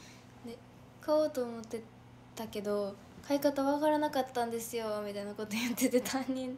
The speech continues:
と喋ってて、結局なんか、職員室で見られてたらしい。恥ずかしい。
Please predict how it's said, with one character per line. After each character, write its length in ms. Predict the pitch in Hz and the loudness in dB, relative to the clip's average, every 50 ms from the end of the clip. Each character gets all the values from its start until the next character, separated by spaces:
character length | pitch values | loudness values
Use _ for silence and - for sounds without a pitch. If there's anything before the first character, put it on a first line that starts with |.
| - - | -6 -4
と 140 | 262 254 254 - - - - - - - | -4 -4 -4 -6 -14 -14 -14 -16 -16 -10
喋 280 | - - 247 240 240 | -4 -4 -2 -2 -2
っ 20 | 233 | -4
て 80 | 240 226 | -6 -6
て、 380 | - - 208 208 208 202 202 214 - - - - - - - - - - - - - - - 220 220 | -6 -4 -2 -2 -2 -2 -4 -8 -16 -20 -20 -20 -20 -20 -20 -20 -20 -20 -20 -20 -20 -18 -12 -10 -8
結 120 | 220 247 240 | -8 -6 -4
局 320 | - 247 247 - 262 247 | -4 -4 -2 -2 -2 -2
な 100 | 240 240 | -2 -4
ん 80 | 233 226 | -8 -8
か、 120 | - 220 220 - - - - - - - - - | -8 -10 -10 -10 -14 -20 -20 -20 -20 -20 -20 -18
職 340 | - - - 262 262 - 269 | -10 -4 -4 -4 -2 0 2
員 140 | 262 262 262 | 2 2 2
室 240 | 262 - - 240 220 | 0 -2 -4 -6 -6
で 80 | 214 | -4
見 160 | 208 208 208 208 | -4 -4 -2 0
ら 100 | 214 214 | 2 2
れ 120 | 220 226 | 2 4
て 100 | 214 247 | 2 2
た 260 | 247 240 233 233 240 | 2 2 2 0 2
ら 120 | 220 220 202 | 2 0 0
し 260 | 180 - 190 180 185 | -2 -4 -4 -4 -4
い。 60 | 196 - - - - - - - - - - - - - - - - - - - - - - - - - - - | -4 -6 -8 -12 -12 -12 -10 -12 -12 -14 -14 -16 -16 -16 -18 -18 -20 -20 -20 -20 -20 -20 -20 -20 -20 -18 -14 -12
恥 120 | 233 220 | -12 -10
ず 80 | - 220 | -10 -8
か 180 | - - 240 | -4 -4 -2
し 300 | 226 - - - 294 302 | -2 0 0 2 2 0
い。 60 | 247 | 0